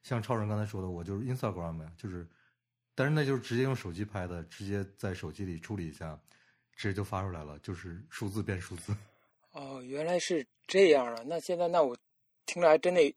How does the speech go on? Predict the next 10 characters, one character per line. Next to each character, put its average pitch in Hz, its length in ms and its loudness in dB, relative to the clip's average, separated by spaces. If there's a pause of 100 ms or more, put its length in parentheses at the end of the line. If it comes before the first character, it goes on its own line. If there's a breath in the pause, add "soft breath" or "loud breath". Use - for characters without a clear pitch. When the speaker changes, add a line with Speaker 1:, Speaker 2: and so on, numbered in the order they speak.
Speaker 2:
还 - 180 2
挺 123 260 -6
惊 143 200 0
讶 151 260 6
的， - 160 -8
因 175 200 -4
为 185 180 -2
在 196 300 8
我 131 340 4
的 - 260 -4